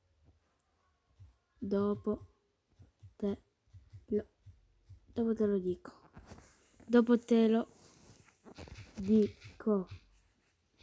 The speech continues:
Dico, madonna. Porco schifo.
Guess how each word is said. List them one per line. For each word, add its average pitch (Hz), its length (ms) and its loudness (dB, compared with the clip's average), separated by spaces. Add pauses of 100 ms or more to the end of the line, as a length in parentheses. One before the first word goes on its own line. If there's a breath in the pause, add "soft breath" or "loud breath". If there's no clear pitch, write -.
(1400)
Dico, 208 480 4
madonna. 202 680 2 (680)
Porco 214 420 -6
schifo. - 580 2